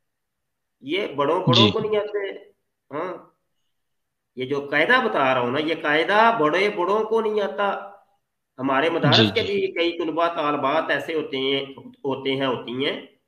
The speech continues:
Speaker 1: जिनको दूसरे, तीसरे, चौथे, पांचवें, छठे, सातवें दर्जे तक ये चीजें नहीं समझ आती।
Speaker 2: जी।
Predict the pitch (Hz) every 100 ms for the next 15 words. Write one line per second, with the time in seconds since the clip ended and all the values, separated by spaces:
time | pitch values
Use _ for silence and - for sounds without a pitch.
0 | _ _ - 151 156 160 - - 123 143
1 | 143 151 147 151 143 147 139 151 147 139
2 | 139 143 143 139 151 147 156 151 139 143
3 | - _ - 165 170 220 214 160 190 208
4 | 214 220 202 196 160 156 143 135 120 104
5 | - - _ _ _ _ _ _ _ _
6 | _ _ _ _ _ _ _ _ 147 123
7 | 107